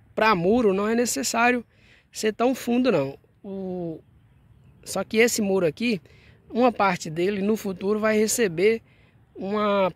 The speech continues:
parte da casa. Por isso que já foi feito aí, já pensando nisso.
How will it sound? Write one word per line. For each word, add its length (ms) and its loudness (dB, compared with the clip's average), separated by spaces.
parte 300 -2
da 160 0
casa. 560 0
Por 100 -10
isso 160 -6
que 180 -4
já 160 -2
foi 200 -6
feito 360 -2
aí, 280 -2
já 160 2
pensando 460 2
nisso. 420 -2